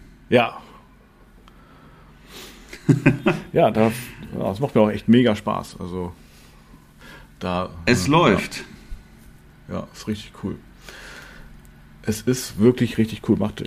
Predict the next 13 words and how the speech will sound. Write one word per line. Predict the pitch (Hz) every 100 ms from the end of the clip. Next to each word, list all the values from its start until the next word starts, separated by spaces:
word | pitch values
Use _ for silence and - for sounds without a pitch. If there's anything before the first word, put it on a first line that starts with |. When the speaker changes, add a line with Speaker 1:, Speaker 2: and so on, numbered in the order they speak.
| -
Speaker 1:
total | 104 120 113
Spaß | - 123 135 -
und, | 120 117 -
ja, | 80 -
läuft. | 113 95 - - - - -
Also, | 104 92 98 87 - - - -
ich | 151
hab | 175
mich | 165
gut | 170
eingelebt. | 135 131 107 92 - - - - - - - - - - - - - - - - - - - - - - - - - - - - - - - 78 78 - - -
Speaker 2:
Sehr | - 85
gut. | 80 85 78